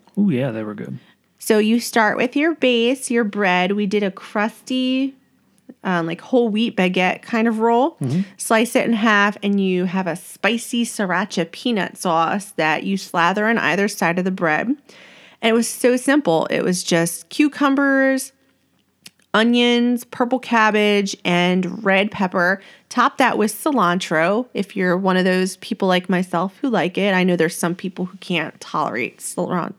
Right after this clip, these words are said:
Speaker 2: cilantro.
Speaker 1: Mama's packed with it. It's good.
Speaker 2: <laughs> And that's pretty much it. That was the sandwich, and we just kind of noshed on fruit as our side, and it was even a good lunch. It could even be a good lunch.
Speaker 1: Yeah.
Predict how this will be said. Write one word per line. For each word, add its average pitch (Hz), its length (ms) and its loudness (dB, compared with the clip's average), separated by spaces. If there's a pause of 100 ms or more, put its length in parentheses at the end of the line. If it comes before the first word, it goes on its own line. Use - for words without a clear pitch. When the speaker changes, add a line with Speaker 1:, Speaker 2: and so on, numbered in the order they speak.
(140)
Speaker 2:
cilantro. 190 880 -8 (320)
Speaker 1:
Mama's 156 300 4
packed 175 320 2
with 117 140 2
it. - 120 -4 (240)
It's 185 360 -2
good. 139 280 2
Speaker 2:
<laughs> - 60 -20 (240)
And 208 420 2
that's 247 220 2
pretty 359 280 -2
much 359 260 -2
it. - 320 -2 (180)
That 202 300 2
was 226 440 -2
the 220 100 -4
sandwich, 220 720 0
and 180 400 0
we 196 160 2
just 202 280 -2
kind 196 260 0
of 190 560 -2 (140)
noshed 185 520 0
on 202 160 -2
fruit 226 520 -6
as 196 140 -6
our 180 160 -2
side, 226 540 -2
and 202 120 -2
it - 140 -8
was 175 480 -10 (540)
even 320 260 0
a 311 60 4
good 262 200 2
lunch. 254 280 0
It 220 120 0
could 233 120 0
even 262 240 0
be 247 140 2
a 214 40 2
good 202 200 2
lunch. - 340 -6
Speaker 1:
Yeah. 147 260 4